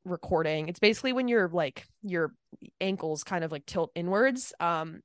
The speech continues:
and it's interesting. Someone D M'd me about this of, like, I played volleyball my whole life. And whenever we would do box jumps, like, for athletic training for volleyball, my knees would always collapse in when I landed. And, like, when I did squats, my knees would always cave in.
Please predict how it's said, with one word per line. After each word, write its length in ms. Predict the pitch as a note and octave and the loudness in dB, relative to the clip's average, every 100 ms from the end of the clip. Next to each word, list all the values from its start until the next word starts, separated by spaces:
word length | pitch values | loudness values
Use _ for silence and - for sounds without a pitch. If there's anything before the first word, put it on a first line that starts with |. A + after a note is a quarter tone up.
| A3 | 2
and 100 | A#3 | 2
it's 320 | - - - A3+ | 0 -8 -8 -4
interesting. 400 | A#3+ A3+ G3 F#3 | -4 -2 -4 -2
Someone 280 | G#3+ A3 | 2 2
D 160 | G3+ F#3 | 4 2
M'd 100 | F#3 | 2
me 100 | F#3+ | 2
about 260 | F3+ E3+ - | 2 0 2
this 340 | E3+ E3+ - | 0 0 -2
of, 200 | - E3+ | 0 0
like, 320 | D#3+ D#3 - - - - | 2 -4 -4 -16 -20 0
I 100 | F#3+ | 2
played 180 | G3+ G#3+ | 4 2
volleyball 320 | E3 D#3+ F#3+ | 2 4 4
my 100 | G#3+ | 4
whole 160 | A#3 B3 | 4 6
life. 320 | C4 C#4+ - | 6 4 -2
And 320 | - F3 F3 E3+ | -2 0 0 2
whenever 280 | F#3 F#3+ G#3 | 0 2 2
we 100 | G3 | 0
would 100 | F3 | 0
do 140 | F3 | -2
box 400 | E3 C#3 D#3 - | -2 -4 -4 -4
jumps, 520 | G#3 A3+ A#3 - - - | 0 0 0 -6 -8 -4
like, 180 | D3 | -6
for 400 | - E3+ D3+ C#3+ - - - | -4 -2 -2 -2 -8 -18 -6
athletic 340 | F3 E3+ E3 E3 | -2 -2 -2 -4
training 300 | G3+ G3+ G3+ | -2 0 0
for 120 | G3 | 2
volleyball, 440 | F#3+ F#3+ G3+ A3+ - _ _ _ _ _ _ - | 4 6 8 6 4 _ _ _ _ _ _ -2
my 180 | A3 F#3 | 0 2
knees 400 | E3 D3+ F#3+ G3+ | 0 0 -2 2
would 100 | G3 | 4
always 300 | G3 G3 - | 6 4 0
collapse 560 | - D#3+ D3 - - | -6 -4 -2 -4 -6
in 240 | - D#3+ F#3 | -6 -2 0
when 100 | F#3 | 0
I 100 | E3 | 0
landed. 600 | D#3 D#3 F3+ A#3 D4+ D4+ | -4 -4 0 4 6 4
And, 180 | F#3+ | 2
like, 160 | F#3 F3 | 0 0
when 120 | F#3 | 0
I 80 | F3+ | 0
did 180 | F3 D#3+ | 0 -4
squats, 520 | - - G#3 G#3 - | -8 4 8 8 6
my 100 | G3 | 0
knees 180 | F#3 F#3 | 0 0
would 120 | F3+ | 2
always 200 | F3+ F#3 | 2 0
cave 280 | - F3+ E3+ | -2 -2 2
in. 200 | F3+ F3+ | 2 0